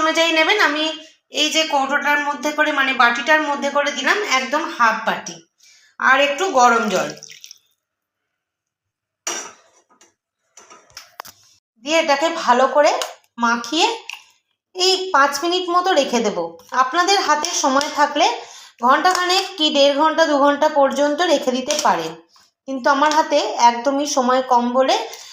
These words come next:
আমি এটাকে দু মিনিট, তিন মিনিট মতো ভিজিয়ে রাখবো। বন্ধুরা, চিকেনটা তো অনেকক্ষণই ম্যারিনেট হয়ে গেছে। তো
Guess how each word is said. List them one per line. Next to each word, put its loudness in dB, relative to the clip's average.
আমি 0
এটাকে 0
দু -4
মিনিট, -2
তিন -2
মিনিট -4
মতো -2
ভিজিয়ে 0
রাখবো। -6
বন্ধুরা, 0
চিকেনটা -6
তো -4
অনেকক্ষণই -6
ম্যারিনেট -4
হয়ে -2
গেছে। -6
তো -14